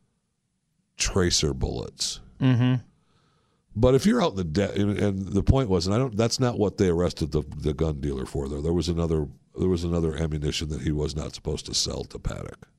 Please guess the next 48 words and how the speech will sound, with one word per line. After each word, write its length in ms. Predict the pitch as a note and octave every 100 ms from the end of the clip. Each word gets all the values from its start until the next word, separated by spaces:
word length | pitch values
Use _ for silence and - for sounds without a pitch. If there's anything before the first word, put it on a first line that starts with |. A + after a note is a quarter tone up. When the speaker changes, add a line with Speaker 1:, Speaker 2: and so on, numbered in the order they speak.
| _ _ _ _ _ _ _ _ _
Speaker 1:
that 120 | D#2+
he 140 | - D2+
did. 400 | - G1+ G1+ - _ _ _ _ _ _ _
So 160 | - A2
it 100 | F#2+
was, 440 | G#2 G2+ D2+ - - _ _ _ _ _
you 80 | -
know, 80 | F#2+
it 60 | F2
was 240 | F2+ D2
wrong. 320 | D#2 C2+ B1+
He 100 | -
knew 180 | D2+ D#2
he 80 | C#2
was 180 | C2+ -
wrong 280 | B1+ A#1 G1+
doing 260 | A#1 A1+
it. 160 | G1+ G1+ _ _ _ _ _ _ _
But 140 | G#2+
the, 100 | A2+
they 180 | G#2+ G#2+
made 180 | A#2 C3
such 160 | A#2+ F2+
a 40 |
big 180 | E2 F#2+
deal 160 | G2+ G2
about 200 | F2 -
the 80 |
tracer 460 | - - A#2 A#2 D#2+
bullets. 260 | C#2+ C#2+ D2+
You 60 | C#3+
don't 120 | B2
need 140 | F#2
tracer 340 | - D#2 D#2 C#2+
bullets. 360 | - A#1+ - - - _
Well, 60 | F#3
if 60 |
you're 100 | A#3
out 60 | A3
in 60 |
the 60 | B2+
middle 220 | C3 A2
of 80 | D#2+
the 60 | G#2
desert 320 | E2 G1+ - _ _ _ _ _ _ _ _ _ _ _ -
shooting 540 | - D3+ - C#2+ C#2+ _ _ _
your 160 | G2+ G2+
rifles, 580 | G#2 A#2+ - A1 -